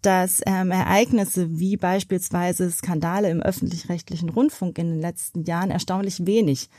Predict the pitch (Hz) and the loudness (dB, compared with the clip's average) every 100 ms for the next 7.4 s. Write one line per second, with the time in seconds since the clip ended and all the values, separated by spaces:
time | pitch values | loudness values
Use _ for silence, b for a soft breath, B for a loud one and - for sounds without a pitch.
0 | b b 143 139 143 156 139 - - 127 | b b -2 -2 -2 -4 -4 -6 -4 -4
1 | 143 - 143 151 151 156 143 151 - 151 | -4 -6 -4 -4 -2 -4 -4 -8 -6 -6
2 | 151 156 151 156 160 196 175 156 160 - | -4 -4 -4 -4 -4 -2 -2 -2 -2 -2
3 | 170 165 - - - 170 180 165 - 165 | -4 -8 -6 -8 -4 -2 0 -2 -2 -4
4 | 165 156 160 - - - 165 - 160 165 | -2 -2 -2 -4 -10 -6 -6 -6 -4 -2
5 | 175 233 214 190 B B B - 277 - | -2 -2 -2 -4 B B B 2 2 4
6 | 196 233 - - 185 190 233 - 208 180 | 2 2 -2 -4 -2 -2 -2 -2 -2 0
7 | 170 - 175 - | 0 0 0 -2